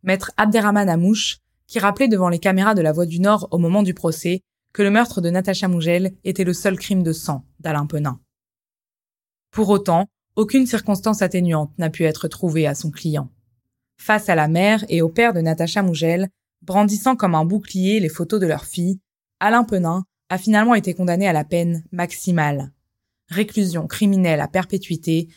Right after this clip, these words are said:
avec une peine de sûreté de vingt-deux ans et une mesure de rétention de sûreté. Un dispositif rare qui permet de maintenir enfermé les criminels récidivistes ayant pourtant purgé leur peine. Mais cette condamnation n'a pas soulagé la famille de Natacha Mougel.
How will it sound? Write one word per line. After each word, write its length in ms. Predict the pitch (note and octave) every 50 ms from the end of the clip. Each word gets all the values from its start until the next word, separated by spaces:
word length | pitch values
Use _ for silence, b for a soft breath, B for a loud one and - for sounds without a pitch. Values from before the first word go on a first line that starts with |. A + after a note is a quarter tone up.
| b b b
avec 300 | - E3+ E3+ F3+ F3 -
une 140 | F#3+ F3 D#3+
peine 180 | - G3+ G#3 G3
de 80 | D#3
sûreté 320 | D3 - F3 D3+ - G#3 F3
de 100 | D#3 D3
vingt-deux 580 | C#3+ C#3 F#3+ G3 F#3+ F3+ D#3 D#3+ D#3+ D3+ D3
ans 200 | D#3 D3+ F3 F3 - _ _ _ _ _ _
et 120 | - F#3+
une 120 | F3+ E3 E3+
mesure 440 | E3+ E3+ F3 E3 F3+ F#3+ G#3 G3+ F#3
de 100 | D3+ D#3
rétention 560 | D#3 E3 F#3 F#3+ F#3 F3 E3 - - G3+ F#3
de 80 | D3
sûreté. 480 | D3 - - - D#3+ - - - E3 - - - - - - - - - - - - - - - - - - - - - - - - - - - - _ - - _ _ _ -
Un 100 | G3+ G3+
dispositif 720 | G3+ A3+ G#3+ - - G#3+ F#3+ G3+ - - - E3 - E3
rare 320 | E3 E3+ E3+ F3+ G3+ F#3+ - _ _
qui 140 | - - F#3
permet 260 | - F3+ F#3+ A3 A3
de 80 | F3 E3+
maintenir 480 | E3+ E3+ F3 F3+ E3+ - G#3+ G#3 G#3 -
enfermé 560 | - G3+ G3 - G3 E3 E3+ F3 F3 F3+ G3 - _ _ _ -
les 100 | F3 E3+
criminels 400 | - - G#3 G3 F#3+ F3+ E3 D#3+
récidivistes 800 | D#3+ G3 G3 G3 - F#3 E3+ E3 D#3 E3 F#3+ F#3+ - - - - -
ayant 200 | F3+ E3 D#3+ D3
pourtant 320 | D3 D3+ D3 - A3 G#3
purgé 320 | - - F3 E3 E3 E3+ F#3
leur 200 | E3 D3+ D3 -
peine. 380 | - D#3 C#3+ C#3 C#3+ C#3 C#3 - _ _ _ _ _ _ _ _
Mais 100 | G3+ A3
cette 220 | G#3 - A#3+ A#3 A#3+
condamnation 540 | - A#3+ B3 A#3+ A3+ A3 G#3+ - - C#4
n'a 140 | B3+ G#3 E3
pas 160 | - G3+ G3
soulagé 500 | F#3+ - - G#3 G3 F#3 F#3 F3+ D#3 G3
la 120 | F3 D#3+ D#3
famille 280 | D#3 - D#3+ E3 E3
de 80 | D#3 D#3
Natacha 420 | D#3 D#3 D3 D3 D#3 D3+ - E3
Mougel. 480 | D3+ D3+ D3+ C#3+ D3 C#3+ C#3 C3+ C3+ C3